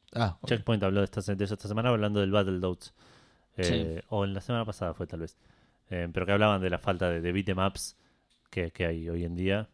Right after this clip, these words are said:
Speaker 2: porque es un juego más de couch
Speaker 1: Es
Speaker 2: co-op.
Speaker 3: Sí,
Speaker 1: y de
Speaker 3: s-,
Speaker 1: arcade.
Speaker 3: side-scroller sobre
Speaker 1: O
Speaker 3: todo
Speaker 1: sea, es un
Speaker 3: también.
Speaker 1: juego que se bas-, o sea, tenía mucha fuerza en el riesgo de que te pegaban y perdías plata, digamos.
Speaker 2: Sí,
Speaker 3: Sí,
Speaker 2: pero
Speaker 3: que es más o
Speaker 2: aparte
Speaker 3: menos lo que comentó Julián, justamente.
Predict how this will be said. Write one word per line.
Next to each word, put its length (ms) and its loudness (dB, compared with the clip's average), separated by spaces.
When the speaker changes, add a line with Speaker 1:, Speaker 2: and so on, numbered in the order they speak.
Speaker 2:
porque 220 -10
es 160 -14
un 80 -10
juego 180 -2
más 140 -2
de 100 -4
couch 260 -2
Speaker 1:
Es 100 0
Speaker 2:
co-op. 180 -2
Speaker 3:
Sí, 220 4
Speaker 1:
y 40 6
de 120 8
Speaker 3:
s-, 100 2
Speaker 1:
arcade. 240 0
Speaker 3:
side-scroller 560 2
sobre 240 -4
Speaker 1:
O 40 -10
Speaker 3:
todo 120 0
Speaker 1:
sea, 80 4
es 80 2
un 20 -2
Speaker 3:
también. 160 4
Speaker 1:
juego 160 8
que 80 -6
se 160 -2
bas-, 340 -4
o 40 -20
sea, 200 -4
tenía 240 -2
mucha 320 2
fuerza 580 2
en 220 -8
el 140 -10
riesgo 340 0
de 100 -4
que 100 -14
te 120 -12
pegaban 340 -6
y 60 -8
perdías 280 -8
plata, 360 -10
digamos. 240 -16
Speaker 2:
Sí, 440 4
Speaker 3:
Sí, 60 -16
Speaker 2:
pero 180 6
Speaker 3:
que 20 12
es 80 12
más 80 12
o 40 12
Speaker 2:
aparte 180 12
Speaker 3:
menos 160 12
lo 40 12
que 60 10
comentó 320 2
Julián, 400 0
justamente. 480 -8